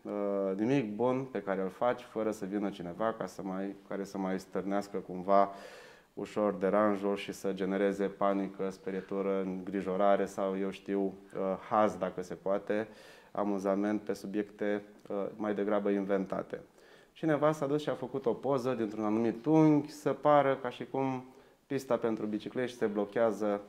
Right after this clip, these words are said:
în, uh, în, uh, stâlpii respectivi. A venit televiziunea să facă un reportaj la primărie, a zis: „Oameni buni, vă rog frumos, mergeți la fața locului, vedeți realitatea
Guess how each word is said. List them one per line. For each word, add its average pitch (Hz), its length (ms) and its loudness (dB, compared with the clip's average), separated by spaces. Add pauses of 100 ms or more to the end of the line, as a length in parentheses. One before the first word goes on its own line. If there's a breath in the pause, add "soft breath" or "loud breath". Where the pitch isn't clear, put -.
(100)
în, 98 280 0 (180)
uh, 87 520 -2 (200)
în, 101 300 0
uh, 92 240 -2
stâlpii 98 400 -2
respectivi. 90 640 -6 (1600 soft breath)
A 160 140 0
venit 147 220 4
televiziunea 147 880 2 (220 soft breath)
să - 140 -6
facă 139 240 0
un 139 80 2
reportaj 127 480 0
la 113 80 2
primărie, 143 380 -2
a 156 60 0
zis: 147 180 -6
„Oameni 123 320 0
buni, 95 160 -4 (120)
vă 196 80 -8
rog 190 120 -2
frumos, 107 460 0
mergeți 214 320 -6
la 143 60 4
fața 131 300 0
locului, 92 500 -2 (240)
vedeți 107 320 -2
realitatea 147 760 0